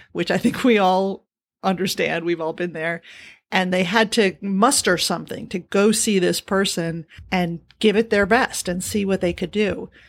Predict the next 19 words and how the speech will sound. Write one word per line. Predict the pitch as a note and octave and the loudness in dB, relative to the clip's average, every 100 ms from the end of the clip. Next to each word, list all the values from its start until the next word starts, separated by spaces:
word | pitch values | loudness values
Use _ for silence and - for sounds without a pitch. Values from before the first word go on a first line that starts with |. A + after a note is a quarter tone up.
| _ _ _ - | _ _ _ -4
And | G3 F3 F3 - | -2 -2 -4 2
luckily, | D4 A#3+ F#3+ F3+ | 2 4 4 4
in | F3 | 0
this | F#3 | -4
particular | - G3+ F#3 F3+ | -4 -6 -2 -2
case, | F3+ C4+ A3+ A3+ | 0 0 0 -2
it | - | -4
turned | F#3+ F3+ F3 | -2 0 0
out | D#3+ | 2
well | G3 F3+ | 2 2
and | E3+ E3 | 0 -6
they | D#3 | -6
really | D#3 D3+ | -6 -6
helped. | E3 F3+ - - | -4 -4 -6 -8
But | G#3+ | 0
that | D#4 F#4+ | 0 4
doesn't | G4 E4+ B3+ | 2 4 4
always | G3 F3 | 4 2
happen. | E3+ D#3 - F3+ | 0 -4 -6 -8